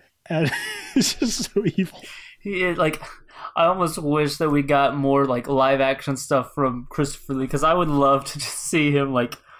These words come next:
Speaker 2: s-, just existing as, like, the most evil guy in any room.
Speaker 1: Yeah. Uh, so Ahsoka saves them, and they, they have to escape, and Lux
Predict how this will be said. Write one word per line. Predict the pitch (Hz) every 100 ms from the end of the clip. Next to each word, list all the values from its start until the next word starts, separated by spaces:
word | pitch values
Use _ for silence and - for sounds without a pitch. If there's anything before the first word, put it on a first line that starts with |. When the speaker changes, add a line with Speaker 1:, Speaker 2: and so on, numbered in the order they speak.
| - _ _ _ _
Speaker 2:
s-, | - - - 160
just | 156 143 - 123 120 _ _
existing | 165 151 135 143 143 143 143 120 135
as, | 127
like, | 135 127
the | 147
most | 135 127 -
evil | 135 127 120
guy | 120 117 113
in | 113
any | 113 113
room. | 113 117 117 113 120 _ -
Speaker 1:
Yeah. | 139 135 120 110 - - - _ -
Uh, | 165
so | 165 190
Ahsoka | 175 208 202 190
saves | 196 196 170
them, | 190 170 180 -
and | 160 160 156
they, | 151 156 165 - _ -
they | 151 160
have | - 160
to | 151
escape, | - - 175 165 - - - - _ -
and | 165 151 147 147 _ _ _ _ _ _ _
Lux | 190 190 185 - - -